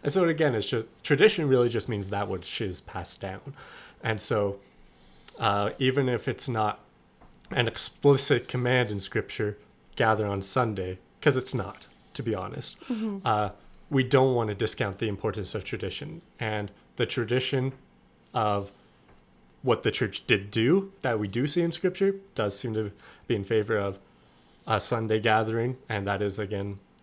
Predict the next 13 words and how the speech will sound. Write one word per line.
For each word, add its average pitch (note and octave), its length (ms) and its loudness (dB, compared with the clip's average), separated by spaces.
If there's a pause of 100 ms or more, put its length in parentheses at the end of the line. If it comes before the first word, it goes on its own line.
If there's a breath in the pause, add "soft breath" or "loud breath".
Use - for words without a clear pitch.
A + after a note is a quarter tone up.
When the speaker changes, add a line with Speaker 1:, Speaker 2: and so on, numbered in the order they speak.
Speaker 1:
how G#2 180 -6
the G2 100 -4
church, - 420 -2 (800 soft breath)
uh, G2 160 0
worked G#2 320 -2
through G#2 260 -2
it G2+ 120 -4 (220)
in, F#2 440 -6 (360 soft breath)
throughout G#2+ 240 4
their G2+ 180 2
history G2+ 580 -4
too. A#2+ 340 0 (720 loud breath)
And G2+ 280 0